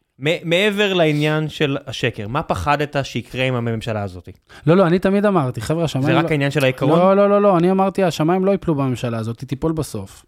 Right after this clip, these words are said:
Speaker 1: ואם
Speaker 2: אם
Speaker 1: היא לא
Speaker 2: לא
Speaker 1: הייתה נופלת והייתה ארבע שנים מלאות,
Speaker 2: אם
Speaker 1: מה
Speaker 2: היא
Speaker 1: היה
Speaker 2: הייתה
Speaker 1: קורה?
Speaker 2: ארבע שנים מלאות,
Speaker 1: מה היה קורה?
Speaker 2: סימן, רגע, קודם כל נגיד סימן,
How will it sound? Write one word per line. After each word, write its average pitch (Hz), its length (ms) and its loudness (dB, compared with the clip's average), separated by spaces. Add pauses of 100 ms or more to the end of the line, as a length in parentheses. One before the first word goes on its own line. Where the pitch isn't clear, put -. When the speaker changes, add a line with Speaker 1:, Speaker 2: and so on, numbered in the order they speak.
(420)
Speaker 1:
ואם 180 80 0
Speaker 2:
אם 196 60 4
Speaker 1:
היא 202 80 4
לא - 20 6
Speaker 2:
לא 190 40 6
Speaker 1:
הייתה 175 140 2
נופלת 151 360 0
והייתה 127 280 0
ארבע 135 180 0
שנים 123 260 -4
מלאות, 110 360 -4
Speaker 2:
אם 143 60 -4
Speaker 1:
מה 185 40 6
Speaker 2:
היא 214 80 4
Speaker 1:
היה 202 80 4
Speaker 2:
הייתה 175 140 2
Speaker 1:
קורה? 175 200 2
Speaker 2:
ארבע 175 180 2
שנים 160 300 0
מלאות, 170 600 0 (360)
Speaker 1:
מה 123 120 0
היה 131 80 2
קורה? 113 240 -4 (140)
Speaker 2:
סימן, 170 680 2
רגע, 151 220 0
קודם 165 200 -2
כל 175 140 0
נגיד 156 320 0
סימן, 170 460 2